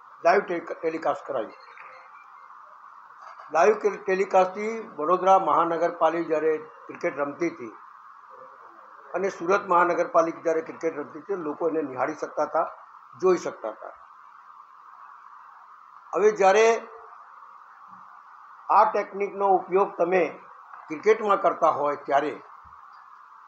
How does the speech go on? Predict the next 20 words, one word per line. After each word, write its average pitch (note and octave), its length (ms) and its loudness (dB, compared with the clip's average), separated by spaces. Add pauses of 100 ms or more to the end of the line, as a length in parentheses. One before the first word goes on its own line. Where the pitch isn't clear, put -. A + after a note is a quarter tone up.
(160)
આ D3 100 2
તમામ F3+ 460 4
ઓગણીસ G3 380 2
વોર્ડના F#3+ 420 2
છોતેર F#3 500 -2
સભાસદો D#3+ 720 0 (1200)
આ F#3 160 6
સભાની F#3+ 520 4
અંદર F#3+ 320 4
જ્યારે E3+ 280 2
રજૂઆત E3+ 480 2
કરે D#3 200 -2 (1000)
તો C#3 160 -16
પોતાના G3+ 380 4
વિસ્તારની G3+ 540 2
શું G3+ 200 -4
રજૂઆત F#3+ 480 4
કરી E3+ 200 -4
રહ્યા D#3 180 0
છે, A2 220 -12